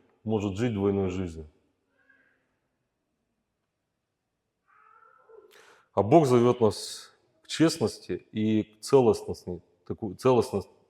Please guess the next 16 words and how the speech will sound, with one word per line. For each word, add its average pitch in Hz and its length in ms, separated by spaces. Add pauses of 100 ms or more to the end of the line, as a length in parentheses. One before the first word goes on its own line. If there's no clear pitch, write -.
(120)
э, 95 480
христианской 98 540
жизни. 82 360 (1400)
И 101 60
если 139 280
я 139 120
член 143 320
церкви, 117 580 (4000)
важно 110 440
не 110 100
останавливаться, 113 920
а 92 40
двигаться 110 420
дальше, 98 420 (220)
к - 40
ученичеству. 107 760